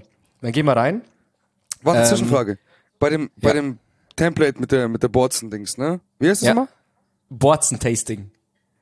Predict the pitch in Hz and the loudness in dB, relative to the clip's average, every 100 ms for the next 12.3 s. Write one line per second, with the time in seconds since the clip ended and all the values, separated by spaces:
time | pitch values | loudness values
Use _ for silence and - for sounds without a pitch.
0 | _ 135 147 135 127 117 - 120 160 160 | _ 0 2 0 -2 -2 -2 -4 -2 -2
1 | 151 - - _ _ - 160 165 139 131 | -2 -2 -4 _ _ -6 -2 -2 -2 -4
2 | 110 123 170 - - 135 123 - - 131 | 0 0 0 -2 -4 -4 -6 -8 -8 -6
3 | 131 110 123 202 277 - - 143 151 139 | -6 -8 -4 -2 -2 -6 -4 0 2 0
4 | - _ _ _ _ _ _ - 120 107 | -2 _ _ _ _ _ _ -20 -20 -10
5 | - 160 - 143 135 131 131 - - 135 | -4 -4 -2 0 0 0 -4 -6 -2 0
6 | 156 143 135 - 73 87 - 113 127 117 | 0 -2 -4 -8 -14 -14 -8 -4 -4 -4
7 | 113 98 98 _ _ _ _ _ _ _ | -6 -8 -14 _ _ _ _ _ _ _
8 | - - - - 160 127 127 139 156 143 | -20 -20 -20 -2 2 4 4 2 0 0
9 | 127 131 - 147 139 - 135 139 - 151 | -2 -4 -2 0 0 0 0 -2 -6 -6
10 | 143 143 165 170 - 131 117 151 165 147 | -4 -2 -2 -2 -4 -8 -4 -2 0 0
11 | 160 170 - 127 120 160 143 123 120 113 | -2 -4 -4 -6 -2 0 0 -2 -2 0
12 | 135 139 - | 2 2 -2